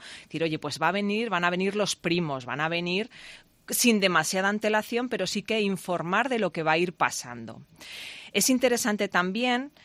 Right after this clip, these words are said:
si en la casa, por ejemplo, ¿no? Son pequeños detalles, si en la casa se ponen luces o se pone música demasiado alta, hay como que cuidar esos detalles porque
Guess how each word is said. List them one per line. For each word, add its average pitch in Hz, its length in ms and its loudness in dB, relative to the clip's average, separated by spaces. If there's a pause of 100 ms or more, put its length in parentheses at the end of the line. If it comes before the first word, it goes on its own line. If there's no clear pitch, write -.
(160)
si - 200 0
en 180 100 2
la 147 120 6
casa, 175 300 0
por 170 140 -2
ejemplo, 160 420 -4
¿no? 165 140 -2
Son 180 180 -2
pequeños 185 420 -2
detalles, 135 520 -2
si 156 80 -6
en 143 60 -6
la 135 100 -2
casa 151 240 -2
se 151 160 -4
ponen 143 340 -4
luces 165 640 2 (320)
o 185 120 0
se 170 120 0
pone 151 200 -2
música 151 420 -2
demasiado 131 560 -2
alta, 170 420 4 (360)
hay 202 140 2
como 220 280 2
que 185 140 0
cuidar 180 460 2
esos 226 280 -4
detalles 208 720 0 (420)
porque 180 460 0